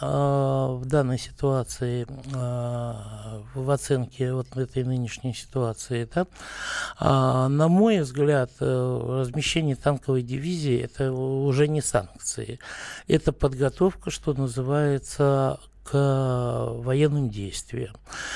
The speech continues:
Вот. И понятно, что мы не оставим это без внимания, мы не оставим это без ответа. Минобороны уже заявила, что, э, так сказать, ответные меры будут предприняты. Какие, не уточняется.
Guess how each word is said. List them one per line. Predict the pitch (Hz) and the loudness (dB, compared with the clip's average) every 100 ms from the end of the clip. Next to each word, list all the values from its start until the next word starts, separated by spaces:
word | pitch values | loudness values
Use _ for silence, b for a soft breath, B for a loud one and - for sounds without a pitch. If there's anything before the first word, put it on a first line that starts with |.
| B B | B B
Вот. | - 135 127 113 107 | 2 2 2 0 -2
И | 135 | -4
понятно, | 123 156 208 - 160 | 2 4 4 2 -2
что | - | 0
мы | 143 143 | 2 4
не | 156 | 4
оставим | 156 135 - 131 113 110 107 | 4 2 2 2 2 -2 -4
это | 107 - 113 104 | -6 -4 -4 -2
без | 110 110 139 107 | -4 0 2 2
внимания, | 104 113 110 120 127 123 | -6 -6 -4 -2 -2 -2
мы | 127 | -2
не | 131 | 0
оставим | 127 - - 127 120 | -2 -2 -4 -2 -2
это | 117 123 | -4 -4
без | 123 113 | -2 -2
ответа. | 110 - 143 - | -6 -4 -4 -2
Минобороны | 151 147 135 135 127 123 113 | 0 2 4 2 2 0 0
уже | 113 117 | 0 -2
заявила, | 104 120 113 120 147 151 | -4 -6 -6 -2 -2 -4
что, | - - 143 B B B B B - | -6 -6 -6 B B B B B -4
э, | - 127 123 123 | 0 2 0 0
так | - | -4
сказать, | - 135 139 | -4 0 0
ответные | 127 147 127 131 123 | 2 0 0 0 0
меры | 123 127 123 113 | 0 0 0 -2
будут | 120 123 117 110 - - | -4 -4 -4 -6 -8 -4
предприняты. | 127 120 - 127 123 117 117 | -4 -2 -4 -2 -2 -4 0
Какие, | 147 139 180 175 143 110 104 | 0 0 0 2 2 -2 -4
не | 110 131 139 127 110 - | -4 0 2 2 0 -6
уточняется. | 131 131 - 120 - 135 131 139 - 185 | -8 -6 -4 -4 -2 0 0 -4 -6 -8